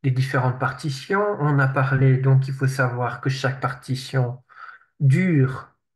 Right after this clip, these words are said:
donc en, une partition c'est une saison, hein, euh,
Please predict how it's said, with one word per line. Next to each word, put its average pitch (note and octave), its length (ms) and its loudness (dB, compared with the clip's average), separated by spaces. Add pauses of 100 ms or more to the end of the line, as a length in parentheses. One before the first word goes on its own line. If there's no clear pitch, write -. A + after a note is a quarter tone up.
(360)
donc C3+ 200 2
en, C3+ 220 -2
une C3 260 0
partition C#3+ 600 0
c'est B2+ 340 -4
une C3 160 4
saison, B2 460 -2
hein, B2+ 140 -8 (500)
euh, G#2+ 680 -4